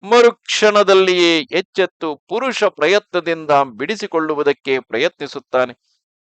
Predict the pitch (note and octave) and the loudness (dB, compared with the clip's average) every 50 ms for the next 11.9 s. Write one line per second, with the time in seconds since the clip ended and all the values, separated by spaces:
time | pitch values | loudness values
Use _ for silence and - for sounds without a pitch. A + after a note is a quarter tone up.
0 | _ _ _ _ _ _ _ _ _ _ _ _ _ - _ _ _ - - A#3+ | _ _ _ _ _ _ _ _ _ _ _ _ _ -20 _ _ _ -2 2 2
1 | A#3+ - - _ _ _ G#3+ G#3 F#3+ F3 G3 - _ _ G#3+ G3 F#3+ F3 F3+ F3+ | 2 2 0 _ _ _ 2 2 2 2 -2 -6 _ _ 2 2 4 4 4 4
2 | F3 F3 F3 E3+ D#3+ D#3+ E3 D#3+ D#3+ D#3 D#3 D3+ C#3 C#3+ C#3+ D#3 E3 G3 G3+ G3 | 4 4 4 4 2 0 -4 -2 -2 -4 -4 -6 -2 2 2 4 4 6 4 4
3 | F3+ E3 C#3+ D3+ D#3 - A3+ A#3 - - - B3+ B3+ A3 G3 F#3+ F#3+ F3+ F3 E3+ | 4 2 0 -2 0 0 0 0 0 -4 -8 -4 0 4 4 4 4 2 -2 -4
4 | E3 E3 D#3+ D#3 C#3+ C3+ D3 D#3+ F3+ D#3+ D#3 D3 C3+ B2+ B2 C#3+ F3 F3 D#3+ D3 | -4 -4 -4 -6 -4 -4 -2 -2 0 2 2 2 4 4 2 2 2 -2 -6 -6
5 | C#3+ C3 - _ _ - - - - - _ - G3+ B3 A#3+ - - - A#3 A#3+ | -8 -10 -12 _ _ -20 -20 -20 -20 -20 _ 0 2 2 2 2 -4 -2 0 0
6 | A3+ A3 G#3+ G#3 G3+ G3+ G3 F#3 - - F3 F#3+ G#3+ G3+ - F#3 F3+ E3+ E3 D#3+ | 0 2 0 0 -2 -2 -6 -6 -6 -4 -2 -2 -2 -2 -2 -2 -2 -2 -2 -4
7 | D3 - - E3 G#3+ G#3 F3+ D#3+ D#3 D3+ D#3 D3 - D3 D3 D3+ C#3+ C#3+ C3+ - | -6 -8 -8 -8 -6 -4 -4 -4 -4 -4 -8 -6 -4 -4 -4 -2 -2 -4 -8 -10
8 | _ _ _ _ _ _ _ _ - A3 A3+ A3 G#3+ F#3 F#3+ F#3 F3+ E3+ D#3+ D3 | _ _ _ _ _ _ _ _ -2 0 2 2 2 2 2 0 0 0 -2 -4
9 | - - E3 G#3+ A#3+ G#3 F3+ F#3 F3+ F3 D#3+ - - D#3+ E3 D#3+ D#3 D#3 C#3+ C#3+ | -6 -4 -2 -2 -2 -2 -2 -2 -2 -2 -2 0 0 -2 0 0 -2 -2 -2 0
10 | D3+ F#3 G#3 - - - F#3 E3+ D#3+ D#3 D3 C3+ C3+ D3+ D3+ - _ _ - D#3 | 0 0 -2 -2 -2 0 0 0 0 -2 -6 -4 -4 -6 -8 -10 _ _ -6 -4
11 | F#3+ A3+ - B3 A#3 B3 A#3 - A#3 G#3 F#3 F#3 F3 D#3+ D#3+ D#3 D3 C#3 | -4 -2 -4 -2 -4 -4 -4 -6 -8 -6 -6 -6 -6 -6 -6 -6 -6 -6